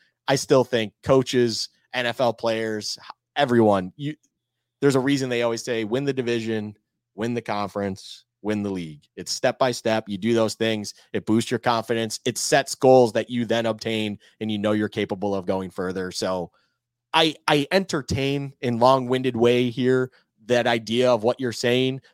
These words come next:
but overall, I still think there is value in winning the division. And I think that's still something that this team should absolutely look to strive for,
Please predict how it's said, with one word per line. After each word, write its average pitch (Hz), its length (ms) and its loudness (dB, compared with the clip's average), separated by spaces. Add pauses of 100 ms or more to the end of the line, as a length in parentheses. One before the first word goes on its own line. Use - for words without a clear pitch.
but 123 120 4
overall, 117 320 6
I 107 80 0
still 156 420 2
think 135 300 -6
there 113 220 -4
is 123 260 0
value 104 480 -2
in 95 120 -10
winning 104 280 -6
the 95 80 -6
division. 95 540 -6
And 92 120 -8
I 92 60 -6
think 107 240 -8
that's - 160 -6
still - 200 -4
something 98 360 -8
that 90 160 -8
this 104 120 -8
team 95 200 -12
should - 200 -12
absolutely 101 600 -4
look 104 180 -6
to 90 80 -12
strive 104 320 -4
for, 90 260 0